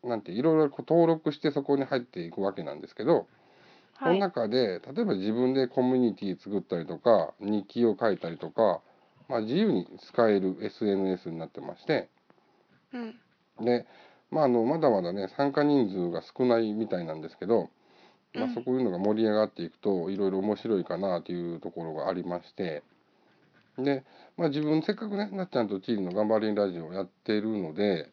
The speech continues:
Speaker 1: そこで、まあ、あの、収録の裏話ですとか、まあ、チーリのちょっとしたプチ情報みたいなとか、まあ、大魔王、あー、大魔王さんのところで、まあ、あの、甘納豆の、こう、なんていうか、こぼれ話的な話？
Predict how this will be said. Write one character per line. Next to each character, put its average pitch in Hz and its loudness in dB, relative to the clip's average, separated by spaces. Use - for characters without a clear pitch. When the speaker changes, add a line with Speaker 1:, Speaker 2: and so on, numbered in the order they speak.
Speaker 1:
そ 127 -12
こ 151 -2
で、 147 -2
ま 123 0
あ、 - -2
あ 98 -2
の、 90 -8
収 143 4
録 123 6
の 101 4
裏 110 6
話 101 4
で 85 -8
す - -20
と 85 -10
か、 82 -2
ま 160 -4
あ、 139 -4
チ - -6
ー 110 0
リ 87 0
の 82 -10
ち - -10
ょ 101 -8
っ - -12
と 95 -8
し - -14
た - -10
プ - -4
チ 98 -2
情 95 6
報 80 -8
み 85 -12
た 85 -8
い - -10
な 82 -6
と 80 -12
か、 85 -2
ま 95 -6
あ、 - -4
大 101 4
魔 101 4
王、 92 0
あ 92 -6
ー、 - -6
大 104 2
魔 104 2
王 101 -4
さ 104 -2
ん 95 -4
の 92 -8
と 101 -4
こ 104 -2
ろ 117 -2
で、 247 -2
ま 101 -6
あ、 98 -2
あ - 0
の、 92 0
甘 101 4
納 90 0
豆 85 -4
の、 120 4
こ 82 -8
う、 - -12
な 87 -4
ん 85 -10
て - -16
い - -10
う - -20
か、 - -12
こ 117 2
ぼ 101 8
れ 92 6
話 90 -2
的 95 -8
な 85 -4
話？ 95 -4